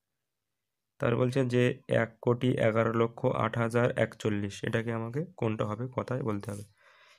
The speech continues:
এই অঙ্কগুলো আমরা কী করি না, একক, দশক, শতক, হাজার, অযুত,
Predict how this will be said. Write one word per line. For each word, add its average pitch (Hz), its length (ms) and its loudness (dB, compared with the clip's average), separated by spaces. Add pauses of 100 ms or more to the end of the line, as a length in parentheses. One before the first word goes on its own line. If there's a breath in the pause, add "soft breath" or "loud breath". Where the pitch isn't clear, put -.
(140)
এই 123 60 0
অঙ্কগুলো 123 220 4
আমরা 127 180 0
কী 131 60 -4
করি 135 160 -2
না, 135 180 0
একক, 117 460 2 (120)
দশক, 110 600 0 (360)
শতক, 113 680 -2 (440)
হাজার, 110 420 0 (600 soft breath)
অযুত, 110 460 0